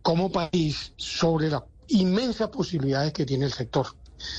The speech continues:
Y usted, que también duerme al lado de uno que tiene las mismas preocupaciones mías, pues evidentemente sabe que no nos ha ido bien.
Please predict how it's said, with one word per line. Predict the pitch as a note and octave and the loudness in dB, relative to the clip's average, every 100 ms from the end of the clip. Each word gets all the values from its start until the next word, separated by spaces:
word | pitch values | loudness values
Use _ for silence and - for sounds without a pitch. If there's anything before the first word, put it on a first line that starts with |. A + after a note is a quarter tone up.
| - - - | -10 -4 2
Y | G3+ | 4
usted, | F#3+ G#3 G3 | 4 0 0
que | F#3+ | 0
también | C#3+ B2 C#3 | 0 2 2
duerme | D#3 E3 F3 | 2 2 2
al | F3 E3+ | 2 0
lado | E3 E3 | 0 0
de | D#3 D3+ | 0 0
uno | F3 D#3+ | 0 0
que | D3+ C3+ | -2 -2
tiene | B2+ C#3+ | 0 0
las | D#3 | 0
mismas | C#3+ D#3 D#3 | 0 0 0
preocupaciones | F3+ D#3 C#3 B2+ D3 D3+ | -2 -2 -4 -4 0 2
mías, | D3+ D#3+ C3 B2+ - - - - - - | 2 0 -2 -8 -14 -20 -20 -20 -20 0
pues | F3 D#3+ | 2 2
evidentemente | D3 C#3+ D3 D3+ E3 D#3+ E3 | 2 0 0 0 0 0 0
sabe | D3 C#3+ D3 D#3 - _ | 0 0 0 -2 -8 _
que | - E3+ | -2 2
no | D#3 | 2
nos | D3+ | 2
ha | C#3 | 2
ido | C3+ C#3 | 2 0
bien. | C3 A#2+ | 0 -2